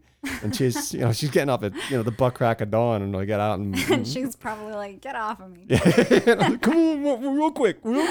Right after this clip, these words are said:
Speaker 1: quick. It'll take a second." <laughs> Um, but, uh, you know, we, we, she's my best friend. I think I, I tell her that. Like, that's the other thing. Ad-, ad-, advice.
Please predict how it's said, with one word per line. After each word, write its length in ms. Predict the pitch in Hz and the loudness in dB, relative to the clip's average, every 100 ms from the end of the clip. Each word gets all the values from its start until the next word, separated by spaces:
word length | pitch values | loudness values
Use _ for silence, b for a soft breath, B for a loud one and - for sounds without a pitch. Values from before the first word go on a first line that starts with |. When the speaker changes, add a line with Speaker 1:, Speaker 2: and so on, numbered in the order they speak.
| 330 | 4
Speaker 1:
quick. 220 | 196 - - | 4 2 -2
It'll 240 | 208 269 | -2 0
take 160 | 285 262 | 0 0
a 60 | |
second." 400 | 220 214 165 151 - | 2 4 2 -2 -4
<laughs> 1160 | - 285 262 262 539 254 - 170 - - - 160 | -2 0 2 0 -2 -2 0 0 0 -2 -2 0
Um, 400 | 151 151 135 127 B B 117 123 113 | 2 0 -2 -8 B B -14 -14 -16
but, 240 | - 147 147 | -4 2 4
uh, 100 | 139 | 4
you 140 | - | 4
know, 220 | 160 156 135 | 2 2 2
we, 220 | 156 165 175 | -2 -2 -6
we, 100 | 139 | -6
she's 240 | - 160 | -4 -2
my 120 | 156 | -2
best 260 | 156 151 - | 0 0 0
friend. 380 | 143 131 92 104 | -2 0 -2 0
I 140 | 127 | 2
think 160 | 139 170 | 2 2
I, 140 | 156 - | 2 0
I 60 | |
tell 220 | 156 175 156 | 0 0 0
her 120 | 117 | 0
that. 260 | 87 78 | -2 -2
Like, 120 | 123 117 | -2 2
that's 220 | 220 214 | 2 2
the 60 | 139 | 0
other 120 | 139 | 2
thing. 140 | 104 | 0
Ad-, 160 | 98 113 | 0 0
ad-, 200 | 135 123 | 0 0
advice. 580 | 135 120 120 151 175 - | 0 0 0 0 -4 -8